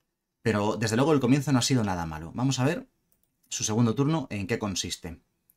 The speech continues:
Este dibujo, ya digo, no lo había reconocido, no, no lo había visto nunca, entonces no había reconocido que la carta es la tierra que se convierte en criatura fondeadero sin sosiego. Segundo fondeadero, de modo que parece que no nos va a matar la lanza veloz en este ataque, en este turno.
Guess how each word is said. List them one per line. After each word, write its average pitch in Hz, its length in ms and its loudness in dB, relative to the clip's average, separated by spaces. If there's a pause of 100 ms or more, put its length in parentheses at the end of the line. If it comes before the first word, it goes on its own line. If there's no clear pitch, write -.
(260)
Este - 120 -2
dibujo, 156 280 2
ya 131 100 0
digo, 151 200 -2
no 120 160 2
lo 147 60 2
había 147 140 0
reconocido, 120 640 -4
no, 120 160 0
no 120 200 2
lo 123 80 6
había 95 160 -4
visto 95 220 -6
nunca, 120 220 -2
entonces 113 300 -4
no 110 60 0
había 107 100 0
reconocido 107 460 -4
que 90 320 -6
la 80 140 -8
carta 95 340 -6
es 95 160 -6
la 87 180 -8
tierra 104 300 -4
que 90 80 -8
se 98 100 -6
convierte 87 340 -6
en 92 80 -4
criatura 98 320 -8
fondeadero 90 380 -6
sin 95 140 -8
sosiego. 80 300 -10
Segundo 127 440 0
fondeadero, 127 560 -4 (1700)
de 104 200 -2
modo 135 240 4
que 135 120 0
parece 131 420 -4
que 107 120 -4
no 107 100 2
nos 143 200 0
va 127 160 4
a 113 60 2
matar 104 580 -2
la 107 160 -4
lanza 127 300 0
veloz 98 240 -4
en 98 100 -4
este 127 200 -2
ataque, 92 300 -8
en 120 60 -4
este - 140 -4
turno. 135 340 -2